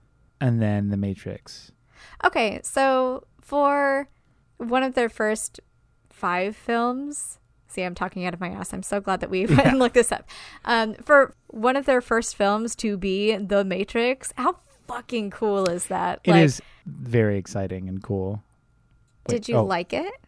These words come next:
Speaker 1: Oh, I think it's, I li-, I love it. I think it's such a, it's a piece of history. It's a piece of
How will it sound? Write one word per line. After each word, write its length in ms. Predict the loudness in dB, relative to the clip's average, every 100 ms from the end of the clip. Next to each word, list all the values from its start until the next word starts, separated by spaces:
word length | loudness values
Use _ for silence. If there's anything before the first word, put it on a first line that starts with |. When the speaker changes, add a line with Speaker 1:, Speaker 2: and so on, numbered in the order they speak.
| -8 6
Speaker 1:
Oh, 200 | 6 6
I 140 | 0 0
think 300 | 0 -2 0
it's, 420 | -2 -2 -12 -16 _ _
I 100 | 0
li-, 200 | 0 -2 0
I 80 | 0
love 220 | 2 0
it. 180 | -4 -6
I 80 | -4
think 160 | -2
it's 140 | -4 -10
such 380 | -4 -2 0
a, 240 | 0 0 -2 _ -20 _ _
it's 160 | -4 -4
a 40 |
piece 260 | -6 -6 -4
of 140 | -4
history. 340 | 0 -2 0 -2
It's 140 | -2
a 20 |
piece 240 | -4 -2 -2
of 240 | -2 -4